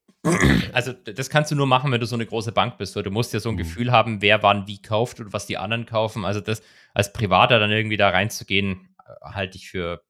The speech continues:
Speaker 1: für schlecht, weil du, du kaufst dann halt die Aktie bei Ankündigung und müsstest dann den Index dagegen shorten, weil eigentlich setzt du ja bloß drauf, dass die Aktie den Index outperformt und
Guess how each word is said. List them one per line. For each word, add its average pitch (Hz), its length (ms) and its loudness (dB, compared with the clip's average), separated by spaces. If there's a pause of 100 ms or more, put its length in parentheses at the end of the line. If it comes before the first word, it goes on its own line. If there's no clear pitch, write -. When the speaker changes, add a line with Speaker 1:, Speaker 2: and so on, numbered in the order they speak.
(120)
Speaker 1:
für - 140 -18
schlecht, 90 360 -8
weil 85 80 -8
du, 85 80 -10
du - 400 -20
kaufst - 280 0
dann 117 80 0
halt 110 140 2
die 90 100 -4
Aktie 117 320 -2
bei 104 140 4
Ankündigung 143 640 -2
und 123 140 -6
müsstest - 280 -10
dann 101 180 -2
den - 80 -12
Index 123 300 -2
dagegen 101 320 -6
shorten, 120 380 -2
weil 110 120 0
eigentlich 107 220 -2
setzt - 220 -8
du 113 60 -4
ja 101 40 -4
bloß 104 160 -12
drauf, 101 220 -6
dass 101 140 -16
die 90 100 -4
Aktie 95 260 -4
den 85 120 -8
Index 139 300 -2
outperformt 117 680 0
und 98 200 -8